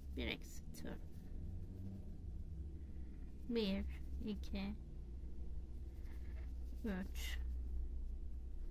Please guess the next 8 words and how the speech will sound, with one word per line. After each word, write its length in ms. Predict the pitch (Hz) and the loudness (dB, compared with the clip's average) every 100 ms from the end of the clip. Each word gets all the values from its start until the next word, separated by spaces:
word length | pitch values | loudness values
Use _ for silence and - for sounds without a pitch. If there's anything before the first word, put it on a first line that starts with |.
| - - - - - - | 0 0 0 0 0 0
dört, 580 | 208 208 208 208 - - - - - - - - - - - - - - | 2 2 2 2 2 2 2 2 0 -2 -2 -4 -6 -8 -8 -8 -6 -6
beş. 420 | - - - - - - - - - - | -6 -6 -6 -6 -6 -6 -6 -6 -6 -4
Beş 200 | 247 240 | -4 -4
tek 280 | - 254 - | -4 -2 0
ördüm. 640 | 254 240 233 240 233 247 - - - - - - | 0 0 0 0 0 -2 -4 -8 -10 -10 -10 -6
Bir 80 | - | -6
eksi 380 | - - - - | -4 -6 -8 -8
tığ. 180 | - | -8